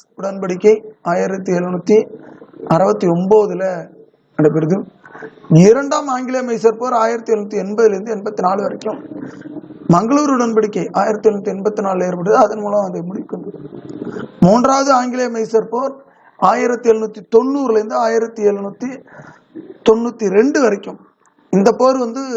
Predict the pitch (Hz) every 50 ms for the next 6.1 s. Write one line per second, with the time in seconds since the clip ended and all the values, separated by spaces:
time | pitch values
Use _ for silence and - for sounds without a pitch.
0 | 208 190 175 - - 269 285 285 302 294 285 269 254 226 - 247 233 226 202 180
1 | - - _ _ _ _ _ _ - - 214 233 247 240 233 233 220 214 208 214
2 | 196 185 185 190 196 202 185 165 151 - - - _ _ _ _ _ _ _ _
3 | _ _ - 185 180 175 175 170 170 175 185 180 190 202 202 196 175 165 170 190
4 | 220 - - - _ _ _ _ _ - - - - - - - - - - 170
5 | 165 175 196 202 208 214 226 226 220 208 208 214 208 202 196 190 185 180 180 202
6 | 226